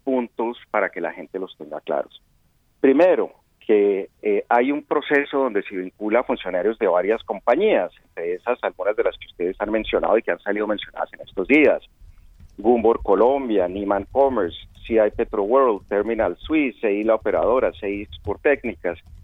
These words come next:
Y en ese sentido se dice, Ecopetrol y cenit han trabajado hace varios años, y ya le cuento un poco más sobre eso, con la Fiscalía, la Policía, Carabineros, la dijín, para colaborar en todas las investigaciones.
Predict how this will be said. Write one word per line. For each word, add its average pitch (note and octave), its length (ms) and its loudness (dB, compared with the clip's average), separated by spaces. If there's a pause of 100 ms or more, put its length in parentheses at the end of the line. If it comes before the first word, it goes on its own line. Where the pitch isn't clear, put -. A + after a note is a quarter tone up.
(460)
Y C3+ 80 4
en C3+ 80 4
ese F3+ 180 0
sentido C3 560 -2
se C3 120 -4
dice, G#2+ 320 0
Ecopetrol G#2 580 -2
y B2+ 40 -4
cenit C3+ 360 -2
han B2 140 -2
trabajado C3 420 0
hace C#3 160 -4
varios D#3+ 600 0 (120)
años, C3 400 0
y F2+ 40 -16
ya E2+ 120 -2
le F#2+ 100 -4
cuento G#2+ 280 -6
un A#2+ 60 -10
poco B2 220 -4
más C3+ 220 -4
sobre F3+ 360 -4
eso, F#3 300 -6
con A#2 180 0
la G2+ 120 2
Fiscalía, A2 640 0
la G2+ 120 0
Policía, A#2+ 800 -2 (580)
Carabineros, A2 720 2
la G2+ 120 2
dijín, B2+ 520 -4 (280)
para G#2 200 0
colaborar F2+ 520 0
en F#2+ 80 -8
todas G2+ 180 -2
las G2 180 -4
investigaciones. F2+ 800 -6